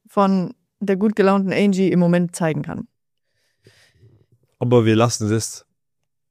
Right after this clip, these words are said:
Speaker 2: den, äh, Followern natürlich nicht spüren. Also wenn dann trotzdem jemand kommt, wir sind, wir freuen uns immer.
Speaker 1: Immer.
Speaker 2: Also wirklich, wir fre-, wir machen auch immer Fotos. Wir haben noch nie jemanden abge-, außer einmal im Freibad, so
Speaker 1: Ja.
Speaker 2: halbnackt. Da haben wir gesagt, "Hey, später, wenn wir gehen und angezogen sind, können wir gerne ein Foto machen."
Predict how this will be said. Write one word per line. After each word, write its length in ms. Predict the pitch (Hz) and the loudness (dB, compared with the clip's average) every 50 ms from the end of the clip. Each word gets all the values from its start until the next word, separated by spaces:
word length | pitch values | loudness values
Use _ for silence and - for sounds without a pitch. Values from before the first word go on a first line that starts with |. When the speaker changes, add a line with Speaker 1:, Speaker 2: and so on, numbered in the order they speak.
| _ - | _ -6
Speaker 2:
den, 260 | 98 98 95 92 87 | -4 -2 -2 -4 -4
äh, 200 | 90 90 90 90 | -6 -6 -6 -8
Followern 380 | - - 110 104 101 98 95 | -6 -4 -4 -2 -2 -2 -2
natürlich 280 | 92 85 - 98 98 - | -4 -6 -8 -10 -10 -8
nicht 120 | 101 92 | -10 -10
spüren. 360 | - - _ 101 101 92 87 - - | -10 -12 _ -10 -8 -8 -10 -12 -16
Also 240 | _ - 85 90 87 | _ -12 -10 -8 -6
wenn 120 | 98 107 | -4 -4
dann 100 | 107 101 | -4 -4
trotzdem 300 | - 110 104 - - 117 | -4 -8 -8 -6 -4 -2
jemand 160 | 113 117 117 - | -2 -2 -2 -2
kommt, 320 | - 127 127 143 147 - - _ _ _ _ _ _ _ _ _ _ _ _ _ _ _ _ _ | -4 -4 -4 -4 -8 -12 -18 _ _ _ _ _ _ _ _ _ _ _ _ _ _ _ _ _
wir 100 | 98 95 | -12 -8
sind, 240 | 92 95 92 - 110 | -6 -6 -6 -6 -8
wir 80 | 101 | -8
freuen 240 | - - - 123 127 120 | -8 -2 0 2 2 2
uns 120 | 107 - | 0 0
immer. 380 | - 123 127 104 73 65 - - _ - | -2 -2 -2 -2 -4 -8 -14 -18 _ -2
Speaker 1:
Immer. 320 | 196 190 175 156 113 - | -2 0 0 -2 -4 -6
Speaker 2:
Also 220 | 92 92 101 104 | -8 -6 -2 0
wirklich, 260 | 117 135 - - 87 85 | 0 0 0 -2 -6 -12
wir 60 | 85 | -12
fre-, 160 | - - 117 | -10 -8 -6
wir 100 | 110 107 | -4 -2
machen 160 | 117 127 123 131 | 0 0 0 0
auch 80 | 113 - | -2 0
immer 260 | - 147 139 120 104 | 0 2 2 2 0
Fotos. 400 | - 113 107 104 - 90 80 85 | 0 -4 -6 -4 -6 -10 -8 -4
Wir 80 | 101 | -4
haben 80 | 107 117 | -2 -2
noch 120 | 110 - | -2 -2
nie 240 | - 110 117 127 135 127 | -2 0 0 2 2 2
jemanden 340 | 120 117 113 110 104 104 | 2 0 0 -2 -2 -4
abge-, 420 | 95 131 - - - 135 135 131 - | -6 -6 -6 -4 -2 -2 0 0 0
außer 300 | - 120 127 123 - - | -2 -2 -2 -2 -2 -2
einmal 400 | - 120 123 123 120 123 120 110 | -2 -2 0 0 0 0 0 0
im 100 | 110 104 | -2 -4
Freibad, 600 | 90 - - 110 123 127 123 123 127 127 - - | -6 -6 -4 -2 -2 0 0 -2 -2 -4 -6 -8
so 220 | - - 95 95 87 | -14 -12 -8 -8 -4
Speaker 1:
Ja. 40 | 82 | -2
Speaker 2:
halbnackt. 560 | 104 - 165 101 104 117 123 - - _ - | -2 0 0 0 0 0 -2 -4 -10 _ -8
Da 60 | 92 | -6
haben 100 | 90 98 | -4 -4
wir 60 | 95 | -4
gesagt, 220 | 90 92 98 - - | -4 -6 -6 -6 -6
"Hey, 100 | 101 92 - _ _ _ _ _ _ _ _ _ _ _ _ _ _ _ _ | -8 -8 -8 _ _ _ _ _ _ _ _ _ _ _ _ _ _ _ _
später, 280 | _ - 113 107 - 110 | _ -10 -8 -8 -6 -6
wenn 120 | 98 90 | -4 -4
wir 80 | 87 92 | -4 -2
gehen 220 | 101 110 117 113 | -2 -2 -2 -2
und 80 | 101 87 | -2 -2
angezogen 320 | 98 104 98 - 107 101 | -4 -4 -6 -6 -6 -4
sind, 100 | 95 95 | -4 -6
können 140 | 92 - 90 87 | -6 -6 -8 -8
wir 60 | 85 | -6
gerne 160 | 87 90 92 | -6 -6 -6
ein 20 | |
Foto 220 | - - 113 - 120 | -6 -8 -8 -8 -6
machen." 160 | 110 107 | -8 -8